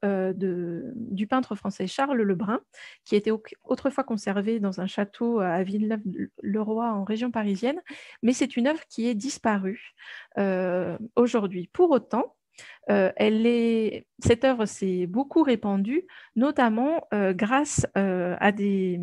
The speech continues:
à des gravures, euh, notamment, euh, celle-ci, euh, de Gérard Edelinck. Et, euh, ce qui est intéressant, c'est qu'on retrouve véritablement donc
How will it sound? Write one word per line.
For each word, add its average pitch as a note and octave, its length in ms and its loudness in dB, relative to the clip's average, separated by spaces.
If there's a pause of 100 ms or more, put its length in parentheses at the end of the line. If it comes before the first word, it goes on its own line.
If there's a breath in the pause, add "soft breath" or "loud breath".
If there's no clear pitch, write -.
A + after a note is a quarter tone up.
(420)
à G#3+ 100 4
des G#3 160 2
gravures, G#3 640 0 (420 loud breath)
euh, F3+ 440 0
notamment, A#3 840 0 (100)
euh, F#3 380 -2
celle-ci, G3+ 640 -2 (360 loud breath)
euh, F#3+ 180 2
de F#3+ 140 2
Gérard A#3 840 0
Edelinck. G#3+ 680 -2 (460 loud breath)
Et, B3+ 360 2
euh, G3+ 140 2
ce - 80 -6
qui - 120 -4
est A#3 120 -2
intéressant, G#3 540 -2
c'est G#3 160 -4
qu'on F#3+ 320 -2
retrouve A#3+ 500 -2
véritablement G3+ 680 -2
donc F#3+ 280 -4